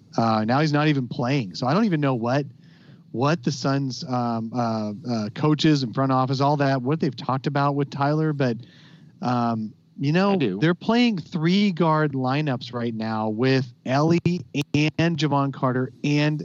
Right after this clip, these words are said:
Speaker 1: Ty Jerome out there in the second units, and they're getting just blasted. And Tyler Johnson's just sitting over there on the side.
Speaker 2: Uh, sneaking suspicion based off of absolutely nothing.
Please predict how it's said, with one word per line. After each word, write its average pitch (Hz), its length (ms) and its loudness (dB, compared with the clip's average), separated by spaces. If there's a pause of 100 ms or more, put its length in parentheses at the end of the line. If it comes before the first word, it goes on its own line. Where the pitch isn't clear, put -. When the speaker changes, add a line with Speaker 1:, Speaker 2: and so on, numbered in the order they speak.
(100)
Speaker 1:
Ty 135 200 0
Jerome 113 440 -4
out 156 280 -2
there 180 300 2
in 143 240 2
the 127 60 -2
second 135 340 -2
units, 143 320 2
and 120 100 0
they're 117 120 0
getting 123 340 2
just 113 300 -4
blasted. 120 680 0 (380)
And 127 120 0
Tyler 147 300 2
Johnson's 135 460 0
just 123 160 -2
sitting 120 180 -2
over 113 180 -2
there 113 140 0
on 104 120 -2
the 98 60 -6
side. 80 280 -8 (600)
Speaker 2:
Uh, 95 1400 -2
sneaking 190 580 0
suspicion 175 840 0 (100)
based 127 300 0
off 135 260 0
of 120 200 -4
absolutely 147 720 -4
nothing. 123 500 -4